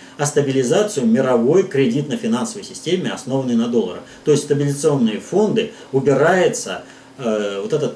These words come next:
э, пена, э, инфляционный пузырь снимается в с-, в значительной степени. И никто не позволяет эти деньги выбросить на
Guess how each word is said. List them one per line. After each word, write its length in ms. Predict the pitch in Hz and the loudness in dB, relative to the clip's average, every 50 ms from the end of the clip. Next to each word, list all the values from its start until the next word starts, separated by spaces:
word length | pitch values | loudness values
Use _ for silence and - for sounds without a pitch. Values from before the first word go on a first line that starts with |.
| - | -8
э, 560 | 113 107 104 101 101 98 98 95 95 92 90 85 - - | -8 -6 -6 -6 -6 -6 -6 -6 -6 -8 -10 -8 -2 0
пена, 340 | - 175 - 139 113 90 - - - - - - | 2 2 2 2 0 -4 -6 -14 -20 -20 -20 -16
э, 880 | 107 98 95 95 92 92 90 90 90 90 87 87 - - - - - - | -14 -12 -10 -10 -10 -8 -8 -8 -8 -10 -10 -10 -10 -10 -12 -12 -10 -8
инфляционный 560 | 117 120 - 131 117 - 175 170 170 151 143 | -8 -6 -6 -6 -4 -2 -2 0 0 0 0
пузырь 400 | - - 143 135 135 175 151 120 - - - - - | 0 0 0 0 2 2 0 0 -2 -6 -10 -10 -10
снимается 580 | - - 120 120 120 117 101 92 85 - - - | -8 -2 0 2 2 2 2 0 -6 -8 -12 -14
в 60 | - | -14
с-, 140 | - - - - | -14 -14 -14 -16
в 40 | - | -12
значительной 480 | - 117 117 110 - 113 - 110 98 98 | -8 -6 -6 -6 -6 -8 -10 -10 -12 -10
степени. 380 | - - 101 - 87 92 95 | -8 -8 -10 -10 -10 -10 -4
И 60 | 101 | -2
никто 320 | 113 123 123 - - 196 214 | 0 0 0 2 4 4 4
не 100 | 202 165 | 4 2
позволяет 540 | 147 151 135 127 135 143 156 175 170 160 - - - - - - | 0 -2 0 0 2 0 2 2 0 0 -2 -4 -8 -14 -12 -8
эти 140 | 123 117 127 | -6 -4 -2
деньги 320 | 113 143 165 165 139 127 | -2 0 -2 -2 -2 -2
выбросить 480 | 113 123 147 143 131 - - 131 113 - - - 117 | 0 0 0 0 -2 -4 -4 -6 -8 -10 -12 -10 -6
на 840 | 110 110 110 113 120 120 120 113 110 110 220 107 104 104 101 95 | -2 0 2 2 2 2 0 0 0 0 -2 -4 -6 -8 -8 -10